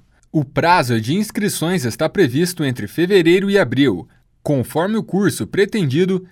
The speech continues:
e a instituição responsável. São quatorze os cursos com vagas abertas.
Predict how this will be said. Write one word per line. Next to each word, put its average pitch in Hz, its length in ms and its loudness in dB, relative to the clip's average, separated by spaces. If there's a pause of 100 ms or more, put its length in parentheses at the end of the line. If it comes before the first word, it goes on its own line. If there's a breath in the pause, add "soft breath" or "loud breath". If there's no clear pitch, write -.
(160 loud breath)
e - 60 -10
a 104 60 -4
instituição 165 580 -4
responsável. 156 880 -4 (460 soft breath)
São 110 200 -8
quatorze 156 540 0
os 107 140 -6
cursos 160 340 -6
com 160 160 -4
vagas 160 320 -2
abertas. 92 800 -6